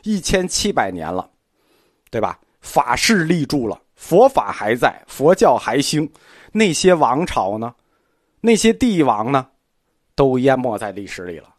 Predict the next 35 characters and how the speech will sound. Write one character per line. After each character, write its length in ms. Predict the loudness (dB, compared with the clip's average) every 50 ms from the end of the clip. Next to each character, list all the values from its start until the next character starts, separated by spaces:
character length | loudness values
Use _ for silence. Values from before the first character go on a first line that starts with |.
| _
对 120 | _ -6 -6
吧？ 200 | -6 -6 -8 -16 _ _ _ _ _
所 220 | -8 0 0 2
以 100 | 2 2 0
道 180 | 0 0 2
安 220 | 4 4 4 4 4
的 100 | 2 0
这 160 | 2 0 -4 -4
个 400 | -2 -2 -2 -2 -2 -4 -8 -12 -16 -20 _ _ _ _ _ _ -20 _ _ _ _ _
政 180 | -2 -2 -2 0
僧 200 | -2 -2 -2 0
关 240 | 2 2 2 2 2
系 140 | -2 -6 -8
的 120 | -8 -6
原 300 | -6 -4 -4 -2 -2 -2
则 160 | -2 -4 -4
啊， 280 | -2 -6 -6 -6 -10 -18 _ _ _ _ _ _ _ _ _ _ _
是 240 | -14 -10 -10 -10
值 180 | -10 -8 -10 -2
得 140 | 0 0 0
肯 200 | 0 -4 -8 -8
定 200 | -10 -12 -12 -14
的。 140 | -18 -20 _ _ _ _ _ _ _ _ _ _ _ _ _ _ _ _ _ _ _ -20 -20 _ _ _ _ _ _ _ _ _ _ _ _ _ _ _ _
这 100 | -2 0
么 100 | 0 4
多 140 | 4 4 4
人 100 | 4 4
的 80 | 2 2
吃 240 | 0 2 2 2 4
饭 160 | 4 2 2
问 140 | 2 0 0
题 140 | -2 -4
解 160 | -4 -4 -4 -2
决 100 | -4 -6
了， 180 | -6 -8 -10